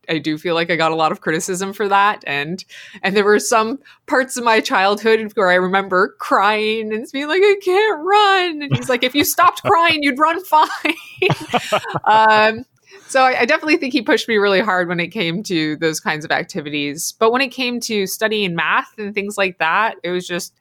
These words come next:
"Hey, here's your time to do some math today." And I never felt it to be particularly pressuring or, or over the top. And then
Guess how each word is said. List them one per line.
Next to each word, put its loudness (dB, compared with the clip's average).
"Hey, 0
here's -2
your -2
time -2
to -4
do -2
some -10
math -4
today." 0
And -8
I -2
never 0
felt -4
it -10
to -12
be -4
particularly -2
pressuring -2
or, -2
or -2
over -4
the -6
top. -4
And 0
then -2